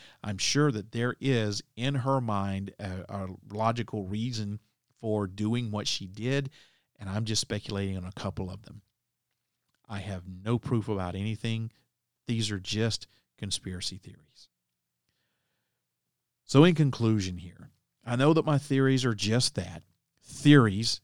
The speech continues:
at this point, and I'll be the first to admit that I could be wrong on all counts. The fact is that as of right now, at the time I'm recording this podcast, we don't have any idea why Hale did what she did.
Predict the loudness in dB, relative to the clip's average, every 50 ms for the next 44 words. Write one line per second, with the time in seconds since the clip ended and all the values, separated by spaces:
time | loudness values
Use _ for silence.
0 | _ -8 -8 -6 -2 -2 -2 -2 -2 -4 -10 -10 -8 -10 -14 -16 _ _ _ _
1 | -10 -6 -2 -2 2 2 2 2 2 0 0 -2 -2 -2 -2 -4 -4 -2 -4 -4
2 | -4 -4 -6 -8 -8 -6 -4 -6 -6 -6 -6 -4 -4 -4 -4 -2 -4 -4 0 0
3 | -2 0 0 -2 -2 0 0 0 -2 -2 -2 -2 -2 -2 -4 -4 -6 -12 -12 -8
4 | -8 -8 -8 _ -12 -20 -20 -20 -16 -8 -8 -4 0 2 2 2 0 -2 -8 _
5 | -4 0 2 4 4 4 2 2 0 -2 -4 -8 -10 _ _ _ _ _ _ _
6 | _ _ _ _ _ _ _ _ -14 -12 -12 -10 -6 -6 -4 -2 -4 -4 -4 -2
7 | -2 -2 -2 -2 -4 -6 -6 -6 -8 -10 -12 _ _ _ _ _ -20 -18 -10 -8
8 | -4 -4 -2 -2 -2 -4 -4 -2 -2 -2 -2 -2 -4 -6 -6 -4 -6 -6 -6 -8
9 | -12 -12 -10 -10 -8 -4 -2 0 0 0 0 -2 -4 -4 -4 -4 -2 0 0 0
10 | 0 0 0 -2 -2 -4 -4 -4 -4 -4 -6 -8 -12 _ _ _ _ _ _ _
11 | -2 2 2 4 4 4 2 2 2 2 2 2 0 0 0 -2 -2 -2 -2 -4
12 | -2 -2 -4 -4 -6 -8 -10 -14 -14